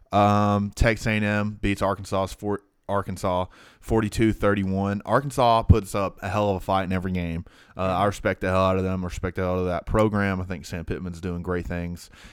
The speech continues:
Give them a couple years, they're gonna be good. But, uh, Texas A and M, are they as legitimate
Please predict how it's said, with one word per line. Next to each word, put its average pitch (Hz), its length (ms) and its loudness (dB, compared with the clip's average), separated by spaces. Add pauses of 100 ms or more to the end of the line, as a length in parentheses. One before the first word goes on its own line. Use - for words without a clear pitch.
(120)
Give 101 100 0
them 95 60 -4
a 92 40 -4
couple 92 280 4
years, 87 240 2
they're 90 80 -2
gonna 87 120 -4
be 85 140 -4
good. 80 460 -4
But, 92 160 4
uh, 92 260 2
Texas 123 280 0
A 120 40 2
and 117 160 2
M, 117 180 0
are 98 80 -2
they 110 160 2
as 117 160 0
legitimate 101 520 0